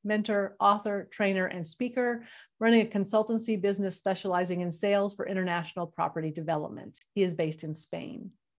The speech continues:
And I have Cami Travis Groves. She's a recovering graphic designer, a now transformational coach for creatives. Her third book is titled Inner Growth Workbook for Creatives, and her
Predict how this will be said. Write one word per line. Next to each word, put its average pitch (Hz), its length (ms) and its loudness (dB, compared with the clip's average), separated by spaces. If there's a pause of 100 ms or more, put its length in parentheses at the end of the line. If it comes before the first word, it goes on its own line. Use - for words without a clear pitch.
(280)
And 285 220 6
I 254 60 8
have 214 240 4
Cami 202 440 0
Travis 180 420 -2
Groves. 214 520 4
She's 247 220 0
a - 20 2
recovering 254 520 2
graphic 220 340 0
designer, 214 560 0
a 190 60 -2
now 180 280 0
transformational 190 1000 -2
coach 240 400 0 (280)
for 214 120 0
creatives. 254 580 6 (100)
Her 262 100 2
third 269 420 4
book 285 240 4
is 220 140 2
titled 190 500 -4 (220)
Inner 294 300 2
Growth 208 400 2 (260)
Workbook 190 500 -2
for 180 140 -6
Creatives, 226 580 0
and 208 120 -4
her 185 180 -4